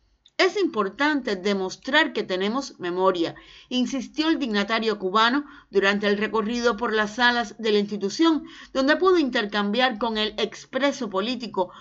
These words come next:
Domingos Abrantes Ferreira, reconocido luchador antifascista, y otros miembros del Partido Comunista Portugués.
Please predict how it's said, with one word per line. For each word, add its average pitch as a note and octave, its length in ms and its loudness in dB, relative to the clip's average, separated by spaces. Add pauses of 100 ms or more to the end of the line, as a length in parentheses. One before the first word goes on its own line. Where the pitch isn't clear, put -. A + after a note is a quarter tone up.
(160)
Domingos C#4+ 640 0
Abrantes C4+ 640 0
Ferreira, F#3 720 0 (260)
reconocido C#4 640 4
luchador B3 560 0
antifascista, A3+ 880 -2 (240)
y G#3+ 120 2
otros G#3+ 300 0
miembros A3+ 420 -2
del A3+ 180 -4
Partido G#3+ 400 -2
Comunista G3+ 580 -2
Portugués. - 720 -8